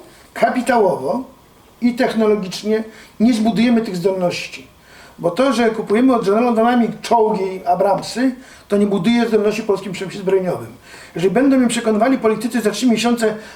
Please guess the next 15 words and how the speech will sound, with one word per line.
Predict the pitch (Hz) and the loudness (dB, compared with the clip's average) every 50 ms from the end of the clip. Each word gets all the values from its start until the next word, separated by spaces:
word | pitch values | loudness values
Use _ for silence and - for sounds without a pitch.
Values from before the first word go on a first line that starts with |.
| - - | -8 -2
że | 233 254 277 277 | 0 2 2 4
jak | 277 269 262 262 - | 2 2 0 -2 -2
to | - 226 | -4 0
będziemy | 208 240 233 214 262 269 262 254 | 0 0 2 2 4 4 4 4
mieli | 240 240 262 | 2 0 0
offset | - 269 247 - - - - 247 269 - - 262 | 0 0 0 0 -2 -4 -2 -2 -4 -2 -4 -4
i | 214 | -2
że | 196 233 | 0 2
będziemy | 240 240 240 247 262 247 | 2 4 4 2 4 2
mieli | 247 254 240 226 226 | 2 2 0 -2 -4
trzy | - - 240 - | -6 -6 -6 -4
śruby | - 247 277 247 262 226 | -2 -2 0 0 0 -2
do | 214 | 0
zrobienia | 220 214 220 208 220 262 254 254 247 233 214 - | 0 -2 0 0 0 2 2 2 2 2 0 0
i | 233 220 208 208 | 0 -2 -2 -2